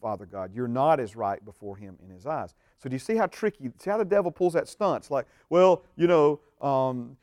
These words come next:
can only help. I, you know, r-, better be safe than sorry. You know, gotta try to stay saved here. We gotta try." See, it, so again, w-, the devil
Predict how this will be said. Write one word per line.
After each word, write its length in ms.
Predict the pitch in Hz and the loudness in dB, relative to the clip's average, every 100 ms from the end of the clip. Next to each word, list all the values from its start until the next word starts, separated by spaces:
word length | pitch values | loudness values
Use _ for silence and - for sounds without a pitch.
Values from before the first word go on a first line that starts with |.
| _ | _
can 100 | 156 | 2
only 260 | 202 214 170 | 4 6 4
help. 360 | 202 175 160 | 6 8 8
I, 260 | 156 175 147 | 6 8 6
you 140 | 170 | 4
know, 100 | 170 | 4
r-, 240 | 160 170 165 | 4 4 0
better 480 | 147 139 156 175 | -10 2 6 6
be 100 | 175 | 4
safe 280 | 175 185 185 | -2 0 0
than 100 | 143 | -2
sorry. 380 | - 196 196 143 | -4 2 4 4
You 60 | 156 | 4
know, 80 | |
gotta 180 | 156 180 | 4 4
try 180 | - 185 | 4 2
to 60 | 151 | 2
stay 240 | 190 180 | 0 0
saved 500 | - 190 202 156 - | 0 -2 0 0 -2
here. 180 | 131 123 | -2 -2
We 80 | 135 | -2
gotta 180 | 156 | -4
try." 140 | 175 160 _ _ | -4 -8 _ _
See, 200 | _ 156 - _ - | _ -16 -16 _ -12
it, 280 | 156 - - | -12 -12 -8
so 180 | 170 | -4
again, 380 | 151 202 214 160 | -4 -4 -4 -4
w-, 260 | 156 165 165 151 | -8 -16 -12 -8
the 80 | |
devil 400 | 139 185 180 151 | 2 4 4 0